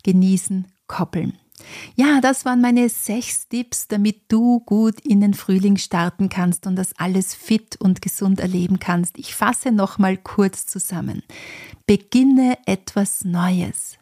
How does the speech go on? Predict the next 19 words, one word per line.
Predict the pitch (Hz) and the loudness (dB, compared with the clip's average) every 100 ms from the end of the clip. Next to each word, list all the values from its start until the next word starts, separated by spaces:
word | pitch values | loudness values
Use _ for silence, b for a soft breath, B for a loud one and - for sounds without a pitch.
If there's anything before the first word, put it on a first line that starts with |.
| _ - | _ -2
Beginne | 185 - 220 214 220 196 | -2 0 4 6 4 2
etwas | - 180 - | -4 -6 -6
Neues, | 180 175 175 185 - | -4 -4 -4 -4 -8
egal | - 185 214 | -6 -2 -2
was | 202 - | -4 -6
es | 196 - | -8 -4
ist, | 202 202 - 208 | -2 -2 -4 -2
aber | 202 | 2
nütze | 202 220 262 - 214 | 4 4 2 -2 -4
diese | 202 196 202 - | -2 -2 -4 -10
aufkeimende | - 208 208 - 202 185 185 | -6 -4 -4 -4 0 2 0
Frühlingsenergie, | - - 202 196 185 175 180 185 175 175 B B B | -2 -2 0 0 -2 -4 -4 -2 -4 -4 B B B
um | - 202 | 0 0
auch | 180 180 | 0 -2
etwas | 196 196 - 196 | -4 -4 -4 -4
Neues | 180 170 170 - | -2 -2 -2 -4
in | 196 190 | -4 -2
dein | 180 170 | 0 0
Leben | 165 170 151 160 | 0 0 0 -2